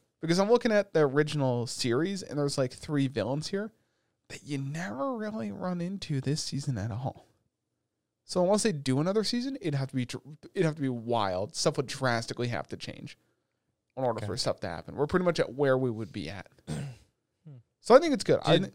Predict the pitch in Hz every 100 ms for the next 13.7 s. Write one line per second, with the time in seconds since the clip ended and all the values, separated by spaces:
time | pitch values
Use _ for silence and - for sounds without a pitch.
0 | - 147 147 180 165 - - 120 123 123
1 | 117 117 113 113 107 - 101 117 - 117
2 | 113 127 120 220 403 339 240 - - 208
3 | 240 339 233 143 135 165 165 170 165 151
4 | 143 82 - 143 131 156 151 - 127 123
5 | 104 - 123 120 _ _ _ _ - 113
6 | 113 110 107 98 _ - - 143 139 127
7 | 113 104 98 - _ 107 107 104 98 101
8 | _ _ _ 101 101 - - - 127 123
9 | 117 110 104 104 98 90 _ 107 107 104
10 | - 101 90 - 92 95 95 101 _ _
11 | _ _ _ _ _ _ _ _ _ -
12 | 165 156 139 160 165 147 139 151 131 123
13 | - 123 127 147 151 151 156